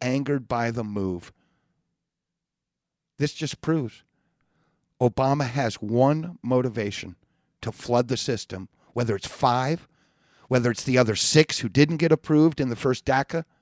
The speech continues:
situation, the first Dreamers. Then you tie the families.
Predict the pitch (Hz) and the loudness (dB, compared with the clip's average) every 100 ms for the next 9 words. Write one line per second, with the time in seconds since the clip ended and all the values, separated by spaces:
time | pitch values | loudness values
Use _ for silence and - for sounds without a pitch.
0 | _ - 165 - 143 143 143 160 110 92 | _ -4 -2 2 4 4 2 -2 -4 -4
1 | 139 131 98 113 127 143 160 - - _ | -4 -4 -2 0 0 2 -2 -4 -14 _
2 | _ _ _ _ _ _ _ _ _ _ | _ _ _ _ _ _ _ _ _ _
3 | _ _ _ _ 113 156 170 139 143 139 | _ _ _ _ 2 4 6 4 4 2
4 | 127 - 151 156 160 175 | 2 2 2 4 2 2